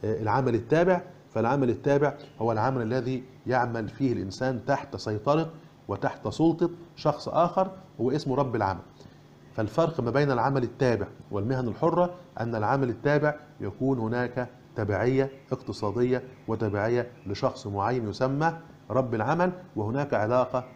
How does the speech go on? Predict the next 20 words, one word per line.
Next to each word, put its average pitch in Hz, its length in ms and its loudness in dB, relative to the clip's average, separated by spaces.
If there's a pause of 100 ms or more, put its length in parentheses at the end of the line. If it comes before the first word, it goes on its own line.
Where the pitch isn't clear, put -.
(180)
تعاقدية 107 520 2
بين 107 200 -2
رب 113 240 0
العمل 110 580 -2 (340)
والعامل. 175 440 2 (260)
أما 143 180 2
بالنسبة 117 420 0
للمهن 113 540 0
الحرة، 175 520 2 (300)
فالمهن 127 340 2
الحرة 139 400 0 (240)
يمارسها 107 520 0
الشخص - 420 -4 (260)
انطلاقا 160 680 0 (360)
من 139 300 4 (140)
استقلاليته 127 920 4 (340)
في 117 60 -2
ممارسة 120 480 0
هذه 117 120 2
المهنة، 160 360 2